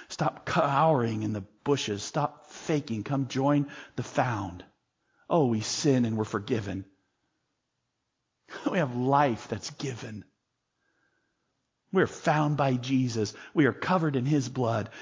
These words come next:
We have life and goodness because he has done it and it worked. We are made new. We are promised in his spirit. We are sealed forever. It is the way.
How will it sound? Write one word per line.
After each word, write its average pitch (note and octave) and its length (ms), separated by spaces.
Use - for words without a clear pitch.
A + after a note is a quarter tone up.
We C3 120
have D#3+ 440
life C3+ 480
and A2+ 200
goodness B2 380
because A#2 280
he D#3 100
has A2 180
done D3 240
it D3 180
and A#2+ 140
it A#2 120
worked. A#2 340
We A#2+ 160
are G#2+ 80
made C3 540
new. A#2+ 220
We A2 160
are G#2+ 60
promised D3+ 640
in A#2 80
his G#2+ 120
spirit. B2+ 420
We A2+ 120
are A2+ 60
sealed C3 480
forever. G#2 480
It B2 120
is A2 240
the G2 100
way. - 460